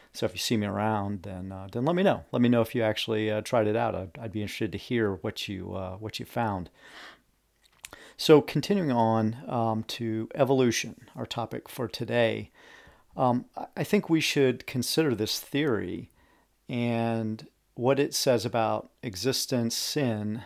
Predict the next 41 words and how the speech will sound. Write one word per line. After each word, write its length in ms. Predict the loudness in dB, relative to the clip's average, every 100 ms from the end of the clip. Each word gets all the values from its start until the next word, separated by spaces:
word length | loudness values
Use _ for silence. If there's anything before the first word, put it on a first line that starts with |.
| -8
salvation, 920 | -2 0 2 0 0 -2 -6 -8 -12 -16 _ -20 _ _
and 160 | 0 2
then 120 | 2
compare 400 | -2 0 4 4
it 160 | 2
to 100 | -6
the 80 | -8
gospel 400 | -6 -6 -6 -6
message 380 | -6 -6 -8 -8
of 80 | -10
Jesus 360 | -8 -8 -8
Christ. 640 | -6 -2 0 0 -6 -10 -14 _ -20 -20 -20 _ _ _ -8
Uh, 140 | -4
I 100 | -4
think 220 | 0 2
this 180 | 4 4
is 120 | 2
the 80 | 2
most 280 | 4 2 0
important 480 | -4 0 0 0 -4
way 300 | -6 -6 -8
of, 420 | -6 -6 -8 -14 -20 _
of 140 | -8 -4
looking 360 | -4 -2 -4
at 200 | -4 -4
it. 180 | -6 -8 -10
I, 140 | -10 -8
I 100 | -10
thought 400 | 0 0 0 -4 -2
initially 560 | 0 0 -4 -6 -8
to 160 | -8 -8
look 180 | -8 -6
at 240 | -6 -6
it 160 | -10 -14
from 400 | -10 -8 -6 -8 -10
a 60 |
perspective 580 | -8 -6 -4 -4 -6 -8
of, 300 | -8 -8 -12 _ _ _ _ _ -18
um, 160 | -10
science 840 | -2 4 6 6 2 0 -2 -4 -6 -10
and, 560 | -8 -6 -6 -8 -10